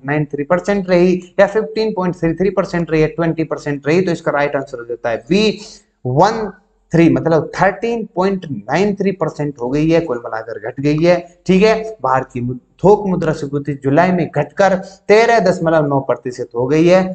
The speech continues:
और पिछले महीने में, मतलब कि इससे पिछला जो महीना था जून, वो पन्द्रह दशमलव एक आठ प्रतिशत थी, मई में सोलह दशमलव सिक्स, जो कि हाई rate था। ठीक है, सब्जियां, दूध, ईंधन सस्ता होने से जुलाई का आंकड़ा कम हुआ, और हालांकि सोलहवें महीने महंगाई दहाई अंक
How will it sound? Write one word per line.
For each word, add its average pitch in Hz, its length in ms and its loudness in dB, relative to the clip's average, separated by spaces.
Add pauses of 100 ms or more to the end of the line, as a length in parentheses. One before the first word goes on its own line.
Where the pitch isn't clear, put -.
(160)
और 185 120 4
पिछले 226 420 -2
महीने 160 360 4
में, 151 120 0
मतलब 131 360 -2
कि 165 320 -4 (220)
इससे 156 220 -2
पिछला 202 340 -2
जो 185 120 2
महीना 135 320 2
था 131 320 -6
जून, 196 340 2 (220)
वो 147 100 4
पन्द्रह 202 480 0
दशमलव 170 240 0
एक 139 280 0
आठ 120 100 -4
प्रतिशत 139 440 -4
थी, 185 540 0
मई 247 260 2
में 226 140 -2
सोलह 160 300 2
दशमलव 139 320 -2
सिक्स, - 440 -6
जो 139 240 0
कि 160 280 -4 (120)
हाई 220 200 4
rate 156 240 2
था। - 320 -4 (200)
ठीक 214 160 2
है, 226 200 0 (220)
सब्जियां, 214 580 2
दूध, 208 400 0
ईंधन 190 320 2
सस्ता 180 300 -2
होने 156 240 0
से 143 120 -6
जुलाई 139 300 0
का 131 100 -2
आंकड़ा 120 240 -8
कम 156 220 -2
हुआ, 190 260 6
और 165 380 0
हालांकि 190 420 0
सोलहवें 196 500 0
महीने 165 380 2
महंगाई 151 420 0
दहाई 156 540 0
अंक 185 300 0